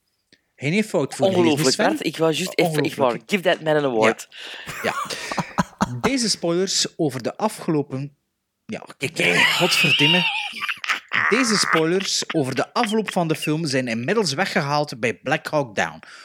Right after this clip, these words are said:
Speaker 1: Mochten jullie in de toekomst nog zoiets zien of een andere storende fout,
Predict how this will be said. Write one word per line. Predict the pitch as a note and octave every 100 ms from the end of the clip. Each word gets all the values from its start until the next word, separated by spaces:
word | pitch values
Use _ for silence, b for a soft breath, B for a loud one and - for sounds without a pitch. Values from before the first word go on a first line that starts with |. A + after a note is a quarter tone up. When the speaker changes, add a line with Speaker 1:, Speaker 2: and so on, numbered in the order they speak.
| B
Speaker 1:
Mochten | F3 F#3+ -
jullie | D3+ C3 C3
in | -
de | A2+
toekomst | - B3+ B3+ G#3+
nog | G3+ B3+
zoiets | - G3+ G3 -
zien | G3 G#3 B B B B -
of | B2+
een | A2+ -
andere | G3+ G3+ D3+
storende | - E3+ D3 C3 A2
fout, | - A3 C4+ -